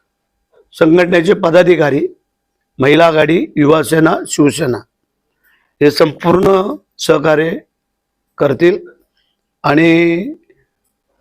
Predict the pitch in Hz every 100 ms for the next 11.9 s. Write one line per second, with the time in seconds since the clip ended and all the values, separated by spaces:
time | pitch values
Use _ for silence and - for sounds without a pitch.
0 | _ _ - 117 - 170 165 165 156 180
1 | 196 165 - _ _ _ _ _ _ _
2 | _ _ _ - - 180 160 - 139 143
3 | 147 147 147 147 143 - 156 165 147 135
4 | 147 - _ _ _ - - - 175 185
5 | - - _ 180 160 107 - _ _ _
6 | _ _ 214 226 240 226 - 185 208 208
7 | 208 190 175 196 175 120 - _ _ _
8 | _ _ _ _ _ _ - - 180 180
9 | 190 185 175 185 180 180 175 - _ _
10 | _ _ _ _ _ _ _ _ _ _
11 | _ _ 151 180 190 190 160 -